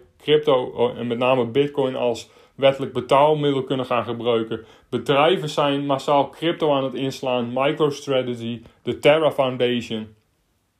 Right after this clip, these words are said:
Eh, ehm, crypto is here to stay. En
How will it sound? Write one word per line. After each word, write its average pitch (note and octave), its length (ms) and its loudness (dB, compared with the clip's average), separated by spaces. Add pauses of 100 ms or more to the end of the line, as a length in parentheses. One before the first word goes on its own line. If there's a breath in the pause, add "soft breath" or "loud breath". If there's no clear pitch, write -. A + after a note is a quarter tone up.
(840 soft breath)
Eh, B2 400 0 (100)
ehm, A#2+ 360 -2 (640)
crypto F#3+ 400 2
is D#3 140 0
here D3+ 180 2
to D3+ 100 -10
stay. D#3 500 -2 (340 loud breath)
En B2 380 -8